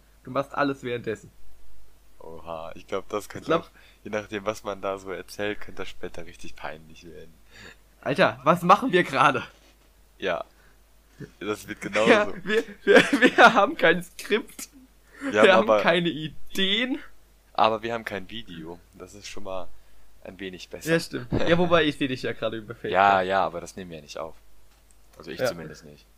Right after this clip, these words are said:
Speaker 2: <laughs>
Speaker 1: Nee, das auch nicht.
Speaker 2: Ich kann
Speaker 1: Ja,
Speaker 2: das
Speaker 1: aber
Speaker 2: auch
Speaker 1: das
Speaker 2: nicht
Speaker 1: ist halt
Speaker 2: machen.
Speaker 1: wirklich einfach.
Speaker 2: <laughs>
Speaker 1: Aber was auch interessant wär, wär halt so eine richtig klassische Zeitkapsel, wenn du weißt, was ich meine.
Speaker 2: Ja, ja, so mit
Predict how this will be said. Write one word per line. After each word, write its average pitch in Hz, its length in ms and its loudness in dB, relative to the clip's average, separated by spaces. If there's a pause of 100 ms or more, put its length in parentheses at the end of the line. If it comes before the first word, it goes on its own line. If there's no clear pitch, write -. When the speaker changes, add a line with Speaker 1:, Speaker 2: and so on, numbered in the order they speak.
(120)
Speaker 2:
<laughs> 95 260 -10 (480)
Speaker 1:
Nee, 127 200 -6
das 117 180 -8
auch 110 140 -12
nicht. 107 140 -18 (920)
Speaker 2:
Ich - 80 -20
kann - 140 -14
Speaker 1:
Ja, 123 60 -2
Speaker 2:
das 127 40 2
Speaker 1:
aber - 20 2
Speaker 2:
auch 135 100 0
Speaker 1:
das 143 60 -12
Speaker 2:
nicht 151 100 -12
Speaker 1:
ist - 40 -16
halt 123 120 -4
Speaker 2:
machen. - 40 -16
Speaker 1:
wirklich - 300 -14
einfach. 113 320 -8 (760)
Speaker 2:
<laughs> - 120 2 (2500)
Speaker 1:
Aber 160 240 -2
was 175 120 -10
auch - 180 -6
interessant 165 580 -8
wär, 151 340 -2
wär 151 160 0
halt 147 260 -4 (260)
so 151 80 -6
eine 139 200 -2
richtig - 400 -8
klassische 160 600 -4
Zeitkapsel, 185 840 -6 (440)
wenn 131 100 -10
du 127 80 -4
weißt, 127 280 -2
was 123 140 -6
ich - 120 -20
meine. 117 260 0
Speaker 2:
Ja, 98 80 -4
ja, 104 200 2
so 85 500 -6
mit 87 160 -18